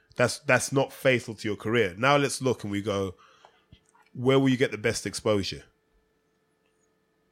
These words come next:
So you look at Cyclone, you go, "Okay, T V platform, you got the McGuigans behind you. Is the business model sustainable?" I don't think anyone's sure yet. You look at Goodwin. Goodwin has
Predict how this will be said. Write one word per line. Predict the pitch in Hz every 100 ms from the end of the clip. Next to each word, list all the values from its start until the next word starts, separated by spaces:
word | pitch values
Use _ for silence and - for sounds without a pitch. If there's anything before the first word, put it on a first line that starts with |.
| - -
So | 113
you |
look | 117 -
at | 101
Cyclone, | 120 113 - 90
you | 92
go, | 95
"Okay, | 95 - 104 117 - _
T | - 127
V | 120
platform, | 120 127 117 - 117 113 110 _ _ _
you | 120
got | 113 107
the |
McGuigans | 101 123 113 107
behind | 113 113 110 104
you. | 110 107 - _ _ _ _
Is | 131 117
the |
business | 120 123 117
model | 123 120
sustainable?" | 110 117 - 135 135 135 147 151 _ _ _ _ _ -
I | 117
don't | 117
think | 113 113
anyone's | 113 117 110 107 95
sure | - 123 117
yet. | 117 143 - _ _ _ _ _ _ _ _ _ _
You | - 135
look | 131
at | 113
Goodwin. | 127 120 123 123 123 _ _ _ _ _ -
Goodwin | 147 135
has | 127 127 120 107